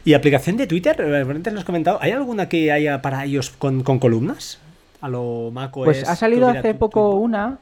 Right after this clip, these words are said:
Speaker 1: Sí.
Speaker 2: que, ay, espera un segundo, eh, que lo est-, lo estoy
Speaker 1: Sí, sí,
Speaker 2: buscando.
Speaker 1: sí. Es que se me ha ocurrido ahora, ¿eh? No, no, mientras tú vas buscando,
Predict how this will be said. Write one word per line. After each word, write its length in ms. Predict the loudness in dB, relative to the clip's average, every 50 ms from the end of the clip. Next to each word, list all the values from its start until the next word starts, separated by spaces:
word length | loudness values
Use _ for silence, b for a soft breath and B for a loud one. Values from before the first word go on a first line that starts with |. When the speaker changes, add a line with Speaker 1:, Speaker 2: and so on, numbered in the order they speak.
| _ _
Speaker 1:
Sí. 260 | -20 -16 -14 -14 -14 -16 _ _ _ _ _ _ _ _ _ -4
Speaker 2:
que, 1120 | -2 0 2 2 2 2 2 2 2 2 2 2 0 0 0 0 0 -2 -2 -4 -8 -10 -16 _ _ _ _ -14 -8
ay, 320 | -6 -2 -2 -2 -2 -4 -6 -8
espera 360 | -10 -10 -6 -2 0 2 2
un 120 | 2 0
segundo, 300 | -2 -4 -4 -2 0 0
eh, 40 | 0
que 60 | 0
lo 100 | 0 -2
est-, 120 | -2 -4 -6
lo 140 | -6 -6 -4
estoy 160 | -2 0 0
Speaker 1:
Sí, 40 | 0
sí, 60 | 0 -2 -2 -2
Speaker 2:
buscando. 260 | -2 -2 -4 -4 -8
Speaker 1:
sí. 60 | -10 -12 -14 b b b b b b -14 -10 -8
Es 160 | -8 -8 -8
que 100 | -8 -2
se 60 | 0
me 80 | 2 2
ha 40 |
ocurrido 280 | 4 4 6 8 8 8
ahora, 260 | 6 6 4 2 0 0
¿eh? 20 | -2
No, 140 | -4 -4 -4
no, 80 | -4
mientras 240 | -4 -4 -4 -4 -4
tú 80 | -2 0
vas 140 | 0 0
buscando, 420 | -2 -2 -4 -4 -2 -2 -2 -4